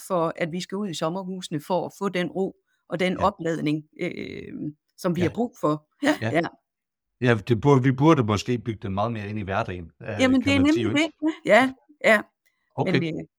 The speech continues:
Speaker 1: men det er jo store spørgsmål, kan man sige.
Speaker 2: Jamen, det er det, og det er jo ikke så meget inden for arkitektur.
Speaker 1: Nej.
Speaker 2: Lad os lige prøve at komme ned i det, så, så hvad er det egentlig, folk de drømmer om at opnå, øh,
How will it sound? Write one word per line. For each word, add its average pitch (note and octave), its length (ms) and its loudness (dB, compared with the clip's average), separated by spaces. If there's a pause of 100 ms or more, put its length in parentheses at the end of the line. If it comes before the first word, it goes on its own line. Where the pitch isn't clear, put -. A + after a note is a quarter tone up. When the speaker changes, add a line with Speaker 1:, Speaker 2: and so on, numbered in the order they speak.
Speaker 1:
men F#3+ 120 0
det A#3 60 2
er - 20 6
jo C#4 80 6
store C#4+ 280 4
spørgsmål, A#3 500 2
kan E3+ 140 -6
man D#3+ 140 -4
sige. E3+ 180 -8
Speaker 2:
Jamen, C3+ 280 2
det D#3+ 100 6
er D#3 160 8
det, C3 140 4
og A2 100 2
det C#3 80 0
er C#3 40 2
jo C3+ 100 4
ikke D3+ 160 0
så C3 80 0
meget B2+ 240 6
inden C#3 140 -2
for C#3 120 0
arkitektur. A2+ 560 -2
Speaker 1:
Nej. G#3 240 2 (240)
Speaker 2:
Lad C3+ 160 2
os B2 100 0
lige F3+ 120 0
prøve F3 120 4
at F3+ 80 0
komme C3 160 4
ned E3 120 6
i C3+ 100 4
det, C#3+ 180 -2
så, A2+ 280 -4
så A#2 280 -2 (300)
hvad C3+ 120 -2
er E3+ 100 6
det D#3+ 100 2
egentlig, D#3 220 2
folk C#3 220 -2
de E3 80 -2
drømmer C3+ 320 4
om B2 220 2
at G#2 300 -4
opnå, G2+ 420 0 (180)
øh, F#2 280 -12